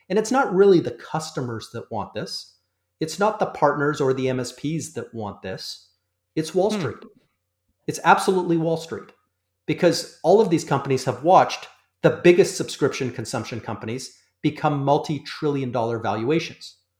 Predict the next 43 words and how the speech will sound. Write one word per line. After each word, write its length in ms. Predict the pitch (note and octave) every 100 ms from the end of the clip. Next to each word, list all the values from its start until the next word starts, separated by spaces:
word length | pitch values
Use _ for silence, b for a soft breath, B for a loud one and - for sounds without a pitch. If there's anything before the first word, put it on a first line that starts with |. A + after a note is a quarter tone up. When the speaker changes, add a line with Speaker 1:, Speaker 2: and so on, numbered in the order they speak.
| _ _ _ _ - F#2+
Speaker 1:
and 100 | C3+
Speaker 2:
Wow. 40 |
Speaker 1:
getting 260 | E3+ E3+ C#3+
these 200 | B2 -
ten, 400 | - D#3 B2+ A2
twenty, 400 | - D#3 D3 A#2+
thirty 380 | - D#3+ C#3+ B2+
time 280 | - C#3+ C3
valuations. 540 | B2 A#2 C3+ C#3 A#2+ B B -
HubSpot 500 | G3 - A#2 G#2+ C3
is 140 | A#2+
worth 280 | C#3+ C3+ -
forty-seven 600 | F#3 F3 E3+ - D3+ C#3+
X 500 | C3+ - - - _ C#3
on 120 | B2
the 60 |
stock 280 | A#2+ E3+ -
market. 240 | G2+ - _ _ _ _ _ _ _ _ _ _ _
You 80 | C3+
know, 40 |
they're 120 | B2 B2+
just 240 | F3+ -
reaching 360 | D3+ E3+ E3 A#2
a 40 |
billion 360 | G2+ C#3 C#3+ C3
in 100 | A#2
revenue. 340 | D#3 C#3 A#2
They're 100 | A#2
worth 300 | C3+ - -
forty-seven 600 | F#3+ F#3+ F3 - D#3 C3
billion 320 | B2 C#3 B2+
dollars 340 | B2 C3+ A#2 -
on 80 | A2
the 80 |
stock 300 | A#2+ D3+ -
market. 240 | G#2+ - - _ _ _ _ _ _ _ -
People 300 | G#3 G#3 E3
love, 240 | E3 A#2+
whether 180 | B2+ C3+
it's 140 | A#2+
Netflix 640 | A#2+ C#3+ D#3+ - G2+ G2 A#2
or 120 | A2
Uber, 360 | D#3+ F3 A#2+